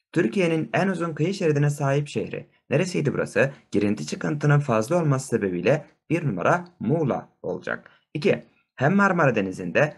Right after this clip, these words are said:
hem de Ege Denizi'ne kıyısı bulunan şehir. Bu da arkadaşlar Balıkesir olacaktır. Ve yine üç ülkeye birden sınırı bulunan Iğdır'dır arkadaşlar.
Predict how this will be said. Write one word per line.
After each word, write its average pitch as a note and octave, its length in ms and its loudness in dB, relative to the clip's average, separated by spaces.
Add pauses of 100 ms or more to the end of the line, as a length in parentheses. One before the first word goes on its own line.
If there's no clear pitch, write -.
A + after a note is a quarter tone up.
(140)
hem E3+ 300 -2
de D#3+ 260 2 (180)
Ege E3 260 0
Denizi'ne D3+ 360 -2
kıyısı C#3 340 -4
bulunan A#2 240 -2
şehir. G#2+ 440 -6 (180)
Bu F3+ 100 -2
da G#3 60 4
arkadaşlar A#2+ 680 0 (240)
Balıkesir D3 720 0
olacaktır. C#3 640 0 (280)
Ve A2+ 80 2
yine E3 340 0
üç G3+ 340 -2
ülkeye D#3 400 2
birden D3 300 4
sınırı C#3 340 -2
bulunan A2+ 460 -2 (100)
Iğdır'dır C#3+ 480 0
arkadaşlar. F#2+ 720 -4